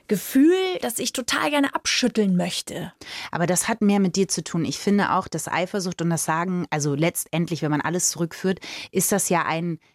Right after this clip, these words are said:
Speaker 2: Nicht-Genügen-Gefühl deinerseits. Eigentlich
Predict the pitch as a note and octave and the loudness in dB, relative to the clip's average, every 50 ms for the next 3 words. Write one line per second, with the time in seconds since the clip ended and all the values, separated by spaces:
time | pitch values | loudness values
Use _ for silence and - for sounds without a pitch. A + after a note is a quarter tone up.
0 | _ - - F#3 A3+ G#3 - - - G3 F3+ F#3+ G3+ G#3 A3 A3 G#3 F#3 F3+ - | _ -2 2 2 2 2 2 -2 0 4 6 6 6 6 6 4 4 2 2 0
1 | - - F3+ F#3 G3+ G3 E3 D#3+ D3 D3+ D3+ D3 C#3+ C3+ C#3 C3 A#2 A#2 - - | -2 -2 2 2 4 4 4 2 0 0 0 0 -2 -2 -4 -6 -6 -8 -10 -10
2 | - - D#3 E3 C4+ | -6 -4 0 0 2